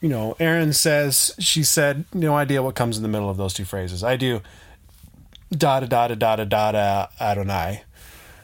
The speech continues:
One, somebody says they s-, just generally kinda mumble, "Eric O'Con, Con and I," or something like that. Um, so we got some pretty funny,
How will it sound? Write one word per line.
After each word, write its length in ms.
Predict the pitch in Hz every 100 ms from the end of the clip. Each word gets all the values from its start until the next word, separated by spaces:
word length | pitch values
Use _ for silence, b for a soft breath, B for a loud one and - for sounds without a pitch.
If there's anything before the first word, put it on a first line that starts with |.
| B
One, 260 | 131 127 135
somebody 320 | - 143 139
says 240 | 127 135 120
they 120 | 127
s-, 120 | 117
just 340 | - 131 117 - 160
generally 520 | 127 120 120 117 110
kinda 240 | - 117
mumble, 420 | 113 117 113 113
"Eric 280 | 120 117 110
O'Con, 400 | 107 - 110 110
Con 200 | 101 107
and 120 | 107
I," 260 | 104 104 104
or 240 | 101 95 92
something 340 | - 107 101
like 180 | 101 95
that. 280 | 104 95 92 - B B B B -
Um, 300 | 120 113 127
so 140 | -
we 100 | 185
got 160 | 202 175
some 140 | 214
pretty 180 | 165 160
funny, 440 | 139 135 123 113